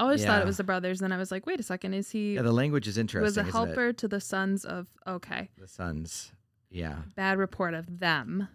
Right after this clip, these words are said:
Speaker 1: the sons.
Speaker 2: Sons,
Speaker 1: Yeah.
Speaker 2: correct. Yeah, so
Speaker 1: Mm-hmm.
Speaker 2: it's, yeah, that's, it's
Speaker 1: Mm-hmm.
Speaker 2: interesting. So he's, he's a snitch on his siblings, um,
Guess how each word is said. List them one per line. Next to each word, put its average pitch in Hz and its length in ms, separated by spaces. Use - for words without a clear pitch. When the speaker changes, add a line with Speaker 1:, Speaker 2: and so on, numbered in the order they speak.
Speaker 1:
the 185 180
sons. - 280
Speaker 2:
Sons, 87 320
Speaker 1:
Yeah. 175 340
Speaker 2:
correct. 82 240
Yeah, 101 240
so 190 200
Speaker 1:
Mm-hmm. - 120
Speaker 2:
it's, 196 180
yeah, 117 140
that's, 101 220
it's 277 200
Speaker 1:
Mm-hmm. - 100
Speaker 2:
interesting. 101 520
So 143 140
he's, 143 280
he's 131 160
a 123 80
snitch 160 360
on 123 140
his 107 140
siblings, 95 760
um, 95 420